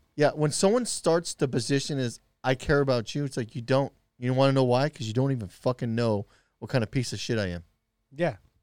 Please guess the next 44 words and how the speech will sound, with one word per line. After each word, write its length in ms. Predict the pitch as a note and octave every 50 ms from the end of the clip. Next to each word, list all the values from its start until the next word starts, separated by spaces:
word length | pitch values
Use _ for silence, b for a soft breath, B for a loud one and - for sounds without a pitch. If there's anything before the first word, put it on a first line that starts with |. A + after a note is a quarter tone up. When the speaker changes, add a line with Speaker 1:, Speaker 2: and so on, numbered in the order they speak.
| _ -
Speaker 2:
Let 100 | D#3+ F3+
me 80 | F#3
worry 140 | F3+ F3+ F3+
about 160 | F3 F3 E3+
myself, 320 | E3 D#3+ C#3+ C3+ D#3 D3 C#3
you 100 | C#3+ C#3
worry 100 | C3+ C3
about 180 | B2+ B2 A2+
yourself. 160 | A#2 B2 A2+
Speaker 1:
Let 100 | D#3 F#3
me 80 | A3 C#4
explain 340 | A#3+ - - - F3+ F#3 F#3
to 80 | F3
you 80 | E3+ D3+
who 160 | D3+ D#3+ D3
I 120 | C#3 B2 A2+
am, 260 | A2+ B2 A2+ G2 G#2+
and 100 | G#2 G#2
let 140 | A#2 B2 B2+
me 80 | B2+ A#2+
see 160 | - - C3
if 140 | B2+ A2+ A2+
you 100 | A2+ A2
really 220 | A#2 B2+ A#2+ A2
care 220 | - - B2+ A#2
about 220 | A#2 A2 A2+ A2 A2
it 40 | G#2+
at 100 | G#2+ -
the 100 | - G#2
end 120 | G2+ G2
of 60 | F#2
that. 220 | F2+ G2 G#2+ A2 - _
<laughs> 40 | _ _ - _ _ - _ _ - _ _ - b b b b b b b
Well, 120 | F3+ G3+
not 100 | G3+ G#3
even 120 | G3 F3+ F3
that, 200 | G3+ A#3 B3 A3
but 100 | A3+ F3
if 100 | F3 D3
the, 220 | - E3 - - F3+
if 100 | E3 -
the 100 | E3 D3
caller 360 | - - E3+ E3+ G3 G#3 G3
was, 340 | F3+ E3+ D#3 C3 B2 -